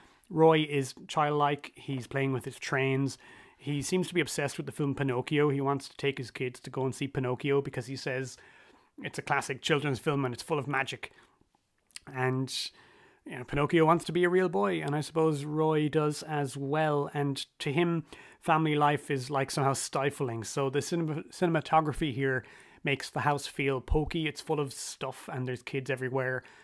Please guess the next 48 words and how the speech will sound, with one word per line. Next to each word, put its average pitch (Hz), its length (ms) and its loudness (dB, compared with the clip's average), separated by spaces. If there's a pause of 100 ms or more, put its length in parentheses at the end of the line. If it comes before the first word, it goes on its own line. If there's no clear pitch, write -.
(140)
and 135 160 -4
one 147 120 4
of 139 60 0
the 131 60 -4
kids 135 360 -2
is 127 100 -2
always 131 320 2
banging 135 400 -2
something 131 460 -4
or 123 300 -6
making 127 340 -6
a - 20 -6
lot 127 160 -2
of 107 80 -8
noise, 123 460 -6
and 127 120 -2
he's 123 120 -4
kind 139 180 0
of 123 80 -4
arguing 131 600 0
with, 123 420 -4
uh, 123 220 -2 (100)
with 139 220 -6
his 131 200 -2
wife, 123 300 -2
Teri 131 260 -2
Garr, 123 280 -2
a 123 40 -2
lot. 123 380 -2 (480)
And 180 100 -4
you've 185 100 -4
got 226 180 4
this 220 100 -2
kind 185 220 2
of 156 80 0
slightly 160 360 0
problematic 139 680 0
trope 135 320 -2
of 131 160 -8
the, 135 180 0
the 131 140 -2
shrill 139 340 2
wife, 131 520 -2
you 123 100 -6
know? 135 240 -2 (280)
And 160 140 -2
this 208 160 0
is, 180 300 0